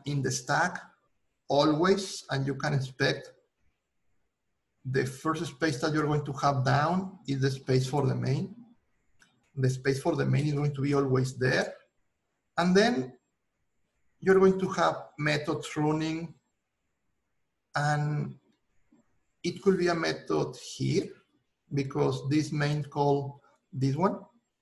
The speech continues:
or it could be that this one call a method in a different file. So this is main, this one here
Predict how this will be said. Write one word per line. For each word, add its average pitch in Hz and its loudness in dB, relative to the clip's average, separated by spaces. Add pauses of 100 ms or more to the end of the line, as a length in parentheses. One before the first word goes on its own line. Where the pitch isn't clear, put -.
(480)
or 180 2 (580)
it 160 0
could 156 2
be 151 0 (480)
that 131 2
this 151 0
one 151 0
call 147 0
a 135 0
method 143 -2
in 131 2
a 131 4
different 131 -2
file. 170 2 (500)
So 147 -2 (140)
this 139 -2
is 226 -2
main, 143 0 (2000)
this 156 0
one 139 2
here 190 2